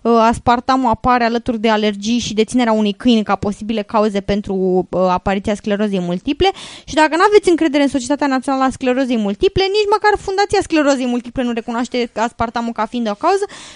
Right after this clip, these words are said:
și, în ciuda unor studii extinse pe această temă, nu există nicio legătură, dar nicio legătură confirmată științific între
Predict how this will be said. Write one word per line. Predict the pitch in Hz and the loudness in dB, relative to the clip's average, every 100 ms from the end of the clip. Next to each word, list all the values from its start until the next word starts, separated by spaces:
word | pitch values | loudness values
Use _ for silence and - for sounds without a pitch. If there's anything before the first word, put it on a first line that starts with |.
| - | -14
și, | - 339 285 | -6 -4 -2
în | 302 | -2
ciuda | 302 370 359 349 | 0 2 2 2
unor | 294 | 0
studii | 269 - 339 285 240 - _ _ _ _ _ _ 220 214 _ _ _ - | -2 -2 -2 0 -4 -10 _ _ _ _ _ _ -14 -14 _ _ _ -2
extinse | 254 262 - - 427 453 320 233 | 0 0 -4 -6 -2 0 0 -2
pe | - | -2
această | 208 - 294 285 196 - | -2 0 0 -2 -8 -4
temă, | 214 294 381 | -4 -2 -4
nu | 392 | -4
există | 359 349 285 | -2 2 4
nicio | 240 247 349 370 381 | 6 6 4 4 2
legătură, | 349 285 311 208 | 2 0 -2 0
dar | 190 | 0
nicio | 185 208 240 370 370 | 0 0 2 2 2
legătură | 359 294 302 330 | 0 0 -2 -4
confirmată | - 233 240 233 285 294 | -2 -4 -2 -2 -2 -4
științific | 247 - 196 190 185 196 359 - - - - - | -6 -4 -4 -4 -8 -2 -2 -2 -8 -20 -20 -8
între | 294 415 403 | 0 0 2